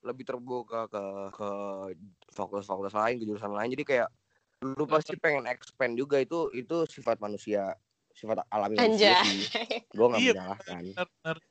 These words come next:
Speaker 3: Bener, bener, bener. Misalnya kayak pas semester satu temen gue itu cuma lu berdua sama Hafiz Via. Sekarang <laughs> mulai ada Maul gitu-gitu kan udah mulai nambah.
Speaker 1: Sekarang
Speaker 3: Temen-temen
Speaker 1: berlima sama Hafiz Pia juga ya?
Speaker 3: <laughs> Iya, sama Hafiz Pia juga.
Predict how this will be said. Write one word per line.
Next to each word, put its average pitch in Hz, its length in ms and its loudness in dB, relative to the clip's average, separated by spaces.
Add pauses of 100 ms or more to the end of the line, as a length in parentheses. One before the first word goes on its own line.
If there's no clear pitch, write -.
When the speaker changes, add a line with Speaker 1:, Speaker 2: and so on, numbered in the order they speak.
(560)
Speaker 3:
Bener, 170 220 2
bener, 156 180 -4
bener. 151 220 -2
Misalnya 180 320 10
kayak 202 180 6
pas 180 140 6
semester 175 240 2
satu 170 260 8
temen 170 380 -4
gue 160 160 0
itu 202 180 0
cuma 175 140 4
lu 156 100 4
berdua 160 380 8
sama 165 100 8
Hafiz 156 300 2
Via. 143 400 6 (760)
Sekarang 208 400 10 (200)
<laughs> - 160 2 (440)
mulai 165 140 8 (100)
ada 165 100 12 (460)
Maul 165 720 4
gitu-gitu 160 480 -2
kan 170 160 6
udah 156 80 0
mulai 147 160 4
nambah. 151 640 8
Speaker 1:
Sekarang 143 240 10
Speaker 3:
Temen-temen 143 400 8
Speaker 1:
berlima 160 160 10
sama 156 240 2
Hafiz 139 320 -6
Pia 131 240 0
juga 127 320 -2
ya? - 40 -18
Speaker 3:
<laughs> - 300 -2
Iya, 277 160 12
sama 269 220 10
Hafiz 233 320 12
Pia 220 180 12
juga. 208 340 12